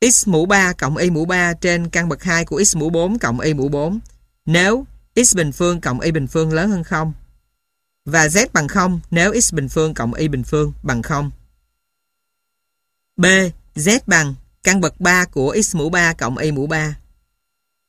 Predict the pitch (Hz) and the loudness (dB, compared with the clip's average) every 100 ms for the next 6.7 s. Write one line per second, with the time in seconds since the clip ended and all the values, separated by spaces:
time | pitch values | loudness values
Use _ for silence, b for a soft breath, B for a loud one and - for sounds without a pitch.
0 | _ _ _ _ - 185 185 175 165 - | _ _ _ _ 0 4 4 4 -2 -12
1 | _ 156 147 - 180 170 156 131 - _ | _ 0 0 0 -2 0 0 -2 -8 _
2 | _ _ _ _ _ _ 214 233 - 196 | _ _ _ _ _ _ 4 4 2 2
3 | 196 190 185 185 185 175 175 170 190 226 | 0 0 2 2 2 0 -2 -2 0 0
4 | - - _ _ 147 170 - 180 175 143 | -4 -12 _ _ -2 -2 0 -2 -2 -4
5 | - 165 165 - 202 170 147 - 165 156 | -2 0 0 0 0 0 -4 -2 -4 -2
6 | 127 156 151 127 - 151 | -4 -2 -2 -4 -4 -4